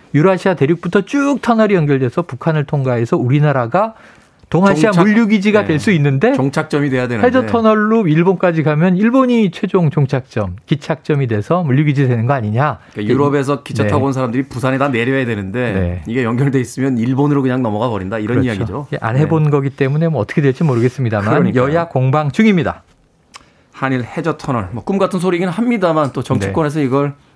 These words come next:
Speaker 2: 이슈화시키고 있으니까 좀 지켜보겠습니다.
Speaker 1: 그러게요.
Speaker 2: 자, 대도시권 주택 공급 확대 방안이 발표가 됐는데 물량이 전국적으로 팔십오만 호요.
Speaker 1: 아, 발표가 오늘 됩니다.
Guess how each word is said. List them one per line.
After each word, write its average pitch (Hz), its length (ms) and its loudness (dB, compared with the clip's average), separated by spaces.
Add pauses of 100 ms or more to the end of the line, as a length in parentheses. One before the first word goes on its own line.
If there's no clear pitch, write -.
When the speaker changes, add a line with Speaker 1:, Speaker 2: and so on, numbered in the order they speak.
Speaker 2:
이슈화시키고 165 640 -4
있으니까 127 380 -2
좀 107 120 -6
지켜보겠습니다. 123 920 -4
Speaker 1:
그러게요. 90 360 -2 (540)
Speaker 2:
자, 175 480 2
대도시권 220 500 -2
주택 190 300 -4
공급 220 400 -2
확대 - 480 -4
방안이 214 800 0 (380)
발표가 165 380 -2
됐는데 160 320 0
물량이 190 480 0
전국적으로 175 400 -2
팔십오만 240 960 0
호요. 160 320 -2 (100)
Speaker 1:
아, 110 360 -4 (240)
발표가 123 580 -2
오늘 185 260 4
됩니다. 92 500 -6